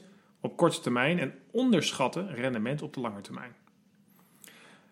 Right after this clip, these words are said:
Verder is een slimme belegger er zich van bewust dat spreiding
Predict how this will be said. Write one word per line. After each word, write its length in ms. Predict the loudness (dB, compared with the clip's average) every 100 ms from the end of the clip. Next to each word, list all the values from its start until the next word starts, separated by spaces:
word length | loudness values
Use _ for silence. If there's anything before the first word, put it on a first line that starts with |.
| _
Verder 280 | 6 8 8
is 140 | 8
een 60 | 6
slimme 220 | 6 6
belegger 300 | 8 4 4
er 180 | 2 2
zich 200 | 2 0
van 140 | 0
bewust 560 | 6 8 6 4 -4 -12 -4
dat 500 | 2 2 0 -8 -16 _ _ _ _ _
spreiding 800 | -6 -4 2 4 6 6 4